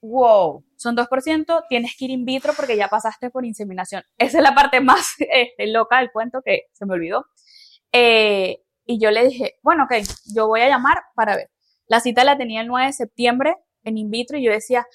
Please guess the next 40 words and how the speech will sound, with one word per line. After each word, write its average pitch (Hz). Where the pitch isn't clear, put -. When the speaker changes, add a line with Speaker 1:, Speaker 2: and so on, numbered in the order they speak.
Speaker 2:
"Dios 208
mío, 240
de 202
junio 233
a 262
septiembre, 277
Speaker 1:
Sí. 247
Speaker 2:
¿qué 240
voy 240
a 269
hacer?". 294
Bueno, 311
¿sabes 254
qué? 226
Me, 254
voy 220
a 240
meterme 233
a 254
dieta 269
full. 214
Voy 226
a 233
meterme 247
a 262
dieta 370
porque 254
yo 214
necesito 247
que, 269
<laughs> 254
eh, 208
como 226
que, 220
que 220
me 220
agarre 214
el 262
embarazo 226
flaco. -